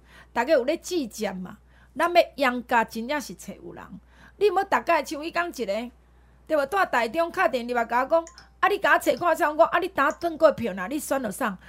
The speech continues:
我也袂记啊。我甲伊讲，我著甲歹啊。伊到尾甲我颠倒甲我讲，你是摇摆啥物啦？我著摇摆咧，安那？我著摇摆。我问讲，你转互啥人？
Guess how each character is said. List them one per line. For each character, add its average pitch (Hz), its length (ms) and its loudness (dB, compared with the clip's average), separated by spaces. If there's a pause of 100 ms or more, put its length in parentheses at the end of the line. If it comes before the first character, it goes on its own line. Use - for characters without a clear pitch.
(180)
我 415 100 2
也 392 200 10
袂 277 240 8
记 254 240 0
啊。 190 200 0 (320)
我 302 120 -6
甲 262 100 2
伊 247 80 0
讲， 269 140 0
我 311 100 2
著 262 80 -2
甲 196 180 -10
歹 202 300 -6
啊。 175 100 -16 (480)
伊 311 120 -6
到 403 140 4
尾 339 200 4
甲 254 200 4
我 - 80 -2 (100)
颠 311 160 0
倒 247 140 -2
甲 226 180 0
我 - 20 -8
讲， 277 180 -6 (160)
你 453 100 8
是 - 180 2
摇 302 160 8
摆 285 160 8
啥 330 180 4
物 330 220 -4
啦？ 180 240 -4 (540)
我 339 140 0
著 226 140 -4 (120)
摇 190 160 -4
摆 196 260 -8
咧， - 80 -14
安 196 200 -12
那？ 185 160 -12 (280)
我 294 160 -2
著 233 100 -4 (140)
摇 185 140 -6
摆。 190 260 -8 (300)
我 339 180 4
问 240 200 -2
讲， 302 220 -2
你 330 80 -2
转 330 220 -4
互 196 120 -6
啥 247 300 -6
人？ 196 80 -4